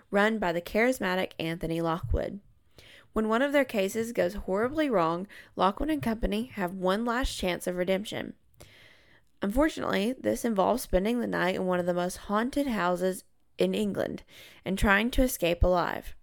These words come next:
Set in a city stalked by specters, The Screaming Staircase is the first in a chilling new series of suspense, humor, and truly terrifying ghosts. So that is the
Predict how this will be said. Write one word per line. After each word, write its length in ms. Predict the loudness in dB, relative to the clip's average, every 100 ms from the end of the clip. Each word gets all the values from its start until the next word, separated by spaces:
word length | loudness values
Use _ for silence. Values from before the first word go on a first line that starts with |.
| _ _ -20 -20 _ _
Set 320 | 0 2 2
in 160 | 2 2
a 80 |
city 380 | 0 -2 -2 -2
stalked 500 | -4 0 2 2 0
by 160 | 0 0
specters, 800 | 0 2 2 2 -2 -2 -4 -14 _
The 100 | -6
Screaming 380 | -4 -2 -2 -2
Staircase 520 | 0 0 2 0 -2
is 120 | -6
the 80 | -6
first 340 | -2 -2 -2
in 100 | -4
a 80 | -6
chilling 380 | -4 -2 0 0
new 160 | 0 0
series 460 | 0 0 0 -2 -10 -20 -16 -6
of 140 | -6
suspense, 640 | -4 4 6 6 2 -8 -14
humor, 500 | -4 -2 2 0 -2 -6
and 180 | -8 -6
truly 340 | 0 2 2
terrifying 540 | 0 -2 -2 -4 -6
ghosts. 540 | -6 -6 -8 -14 -16 -20 _ _ -20 -20 -20 -20 -20 -12
So 180 | -6 0
that 280 | 0 -2 -6
is 280 | -6 -6 -6
the 360 | -4 -4 -8